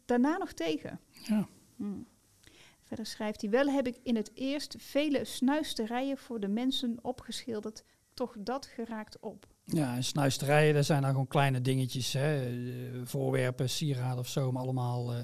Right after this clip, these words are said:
Speaker 2: nou ja, dingen van weinig waarde. Want die grote klussen, ja, daar stak dus inderdaad de pastoor gewoon een stokje voor.
Speaker 1: Hmm. "En nu is het dan eens een lamp bronzen en dan weer een paar letters zetten, zo allemaal van die karweien van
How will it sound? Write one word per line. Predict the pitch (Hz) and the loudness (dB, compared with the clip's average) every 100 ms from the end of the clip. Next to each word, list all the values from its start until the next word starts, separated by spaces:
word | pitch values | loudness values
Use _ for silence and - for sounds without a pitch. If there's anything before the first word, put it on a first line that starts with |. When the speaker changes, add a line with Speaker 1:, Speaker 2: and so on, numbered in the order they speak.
| 123 - | -8 -8
Speaker 2:
nou | 156 | -6
ja, | 104 | 0
dingen | 139 139 | 4 4
van | 147 | 6
weinig | 139 135 127 | 6 4 2
waarde. | 131 113 101 127 | 0 0 -2 -4
Want | 131 | -4
die | 135 | 0
grote | 147 185 180 | 6 6 4
klussen, | - 131 - 165 | -2 -2 -2 -4
ja, | 147 147 | -6 -6
daar | 180 | -6
stak | - 196 175 | -4 -4 -2
dus | 160 180 | -4 -2
inderdaad | 175 185 175 | -2 0 0
de | 156 | -4
pastoor | - - 277 | -6 -6 -2
gewoon | 202 175 | 2 2
een | |
stokje | 147 - - | 2 0 0
voor. | 135 120 117 | -2 -4 -6
Speaker 1:
Hmm. | - 101 190 90 - _ - - - _ | -8 -8 -8 -10 -12 _ -20 -20 -20 _
"En | 226 226 | 4 8
nu | 233 302 | 10 8
is | - 262 | 4 0
het | 202 | 0
dan | 220 214 - _ | 0 -2 -6 _
eens | 247 247 226 - | 0 2 0 -2
een | 226 196 | -4 -2
lamp | 202 202 233 320 - | 0 0 0 -2 -6
bronzen | 190 214 226 269 311 339 349 - - | -6 0 2 2 0 -4 -6 -6 -4
en | 214 | -2
dan | 208 247 247 | 0 2 2
weer | 220 - | 0 -4
een | 208 | -6
paar | 214 190 | -4 -4
letters | 180 226 262 269 - - | -4 -4 -6 -10 -10 -14
zetten, | - 262 254 254 226 | -4 -4 -2 -2 -2
zo | 233 254 254 | 2 2 2
allemaal | 226 220 214 220 | 0 0 -2 -4
van | - 220 | -4 -2
die | 220 | -2
karweien | 220 202 208 214 208 196 | -2 -4 -2 -4 -6 -8
van | - 196 | -6 -6